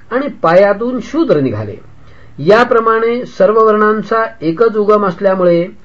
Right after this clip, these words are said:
त्यांना भिन्नत्वाने मानण्याचे कारण नाही. हे राजा, अज्ञानामुळे मनुष्य प्राणी मरण पावतात आणि पुनः ज्यात कर्मे करावी लागतात, असे नाना जन्म घेतात.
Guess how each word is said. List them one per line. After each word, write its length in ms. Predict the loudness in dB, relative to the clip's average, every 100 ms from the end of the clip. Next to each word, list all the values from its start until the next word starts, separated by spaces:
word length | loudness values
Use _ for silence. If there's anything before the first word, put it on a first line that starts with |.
| -20 -16 0
त्यांना 360 | 2 2 0 -2
भिन्नत्वाने 760 | -2 0 0 0 0 2 2
मानण्याचे 520 | 0 -2 -2 -4 -4 -6
कारण 440 | -6 0 0 0
नाही. 240 | -4 -10 -18 -20 -20 -20 -20 -2
हे 60 | 2
राजा, 420 | 2 2 2 0 -2 -10 -20 -20 -20 -8
अज्ञानामुळे 840 | -8 0 2 2 2 2 4 4
मनुष्य 460 | 4 0 0 0 -2
प्राणी 360 | 0 0 2 0
मरण 340 | 2 2 2
पावतात 480 | 2 2 0 -4 -6 -10 -20 -20 -20 -10
आणि 440 | -2 2 2 0 -4 -16 -20 -6
पुनः 440 | 0 0 0 -6 -2
ज्यात 200 | 2 2 0
कर्मे 260 | -2 -2 -2
करावी 360 | -2 0 0 -2
लागतात, 400 | -4 -2 -2 -2 -6 -14
असे 260 | -8 -2 -2
नाना 440 | -2 -2 0 0
जन्म 260 | 0 -2 -4
घेतात. 360 | -4 -6 -8